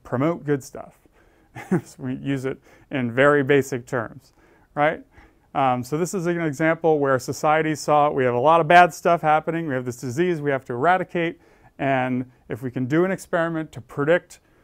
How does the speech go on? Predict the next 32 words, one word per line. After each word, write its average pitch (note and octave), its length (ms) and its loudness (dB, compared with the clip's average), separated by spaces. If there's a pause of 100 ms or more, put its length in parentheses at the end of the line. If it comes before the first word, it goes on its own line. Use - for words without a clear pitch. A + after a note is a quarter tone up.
(200)
uh, A#2 280 -2 (100)
why D#3 400 2
it's E3 140 -6
happening D#3 600 -2
and A2+ 180 -8
how D3 220 -2
we D3+ 140 -4
can D3+ 120 -4
stop D#3+ 380 0
it, F3 180 -4 (320)
then C3+ 520 -2
indeed C3 560 -4
we B2 100 -6
can A#2 160 -10
stop G2+ 380 -6
it. - 100 -12 (340)
And A#2+ 140 -4
that's A#2 240 -4
what B2 120 -6
the B2 60 -6
Salk A#2 380 0
vaccine A2+ 420 -6
trials, G#2 540 -2 (400)
uh, G#2+ 360 2 (420)
were C3 160 -2
able A#2 240 -2
to A2+ 100 -8
do. G2 300 -8 (1800)
These E3 200 -2
strong A3 520 2
causal G3 480 2
claims G3+ 720 -4